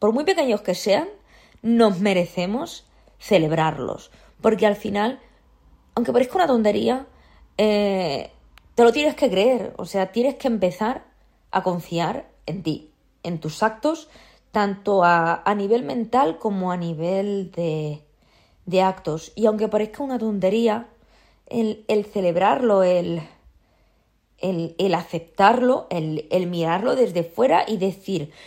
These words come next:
"Coño, es que yo hace X tiempo estaba aquí y ahora estoy aquí". Por muy pequeño que sea el paso, ¿vale? Hay cuarenta mil maneras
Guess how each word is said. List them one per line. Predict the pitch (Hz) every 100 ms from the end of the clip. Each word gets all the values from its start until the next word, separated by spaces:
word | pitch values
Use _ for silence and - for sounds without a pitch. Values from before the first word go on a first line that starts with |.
| - -
"Coño, | 302 247 156
es | 165 -
que | 254
yo | 247 277
hace | 254 269 -
X | 220 220 -
tiempo | 269 254 180
estaba | - 208 202
aquí | 202 277 359 - _ _ -
y | 180 180
ahora | 151 190 285
estoy | - - 165
aquí". | 143 - 214 - - -
Por | 247 233
muy | 247 311
pequeño | 330 330 - 202 185 151 160 - _ _
que | - 190
sea | - 254 226 -
el | 185 196
paso, | - 226 - 349 - _ -
¿vale? | 175 196 - - - -
Hay | 269
cuarenta | 254 240 233 214 196
mil | 202 220
maneras | 202 196 220 277 285